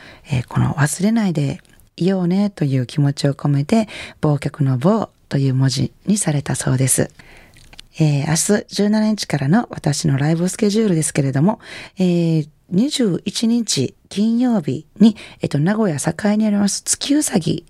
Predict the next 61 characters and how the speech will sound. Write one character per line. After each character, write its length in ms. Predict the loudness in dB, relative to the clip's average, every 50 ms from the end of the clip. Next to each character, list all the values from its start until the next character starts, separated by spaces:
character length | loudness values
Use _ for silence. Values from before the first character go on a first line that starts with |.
| _ -2
で 140 | 0 0 2
予 120 | 2 0
定 200 | 0 0 -2 0
し 40 | 0
て 80 | 0
お 60 | 0 2
り 120 | 2 2
ま 180 | 2 2 2 0
し 60 | 0
た 80 | -2 0
ラ 140 | 2 2 2
イ 40 |
ブ 120 | 0 0 -2
は 80 | 0
で 120 | 0 0 -2
す 160 | -2 0 0
ね、 160 | 0 0 0 -2 -8 -16 -14 -16 -16 -10 -4
え 220 | 0 0 2 2 0
ー、 40 | -2
こ 120 | -6 -8
こ 120 | -6 -4 -2
最 200 | 0 0 0 0
近 180 | 0 0 0
の 120 | 0 0 -2
コ 140 | -2 -2
ロ 100 | 0 2
ナ 240 | 2 2 0 0 -2 -2
ウ 100 | 0 2
イ 40 | 2
ル 80 | 2 0
ス 280 | 0 0 -2 -2 -2 -4 -10 -16 -16 -14 -6 -2
に 160 | 0 2 2
よ 80 | 2 2
り 100 | 2 2
ま 160 | 2 2 0
し 120 | -2 -2 -2
て 200 | -2 -2 -2 -2 -6 -12 -14 -14 -16 -16 _ _
延 200 | 0 2 2 2
期 300 | 0 -2 -2 -2 -2 -4 -6 _ -2
と 100 | 0 0
な 140 | 2 0 -2
っ 20 |
て 160 | -2 -2 -2
お 40 | 0
り 120 | 0 0
ま 140 | 0 0 0
す 140 | -2 0 0
の 160 | 0 0 2 2
で 240 | 2 2 0 -2 _ _ _ -2
ご 100 | 0 0
了 140 | 0 0
承 180 | 0 -2 -4 -4
く 120 | -2 0
だ 140 | 0 0 2
さ 140 | 0 0 0
い。 120 | -2 -4 -8 _ _ -20 -20 -20 -20 -20 -20 -18 -16 -16 -14 -14 -16 -18 -20 _ -2
え 120 | 0 0 0
ー、 40 |
そ 160 | 0 0 -2 -2
し 100 | -2 0
て 200 | 0 -2 -2